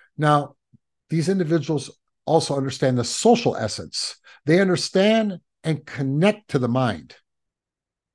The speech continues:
They create skills. They set and close each day. They are open with their identity, which means they're open to change.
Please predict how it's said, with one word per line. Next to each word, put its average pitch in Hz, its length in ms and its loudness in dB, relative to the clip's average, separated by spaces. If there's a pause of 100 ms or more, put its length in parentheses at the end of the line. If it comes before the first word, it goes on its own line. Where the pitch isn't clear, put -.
(300)
They 135 120 2
create 135 320 2
skills. - 800 -2 (680)
They 120 120 -4
set - 440 0 (400)
and 117 140 -2
close 143 580 0
each 139 280 -10
day. 147 340 0 (500)
They 131 180 4
are 139 300 2 (160)
open 139 720 0
with 127 440 0 (100)
their 127 320 -4
identity, 127 960 -4
which 147 260 -4
means 175 380 0
they're 143 360 2
open 156 420 -4
to 131 120 -8
change. 156 800 -6